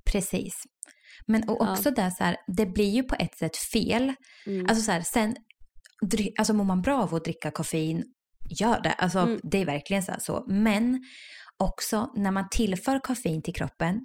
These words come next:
Speaker 1: då kanske man också använder energi som man egentligen inte har. Och då blir man på ett sånt himla minusen.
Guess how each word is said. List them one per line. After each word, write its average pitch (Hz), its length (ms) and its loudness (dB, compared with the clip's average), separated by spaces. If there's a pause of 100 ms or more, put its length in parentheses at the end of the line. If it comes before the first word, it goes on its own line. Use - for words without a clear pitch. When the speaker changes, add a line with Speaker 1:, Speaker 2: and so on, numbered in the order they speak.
Speaker 1:
då 185 120 0
kanske 220 360 0
man - 160 0
också 180 480 0 (600)
använder 196 680 4
energi 208 580 0
som 185 260 0
man 175 160 2
egentligen 175 560 0
inte 180 220 0
har. 175 600 4 (540)
Och 214 100 4
då 196 100 0
blir 233 180 2
man 196 200 0
på 196 100 -4
ett 190 100 -6
sånt - 280 -4 (120)
himla 202 380 2
minusen. 202 720 2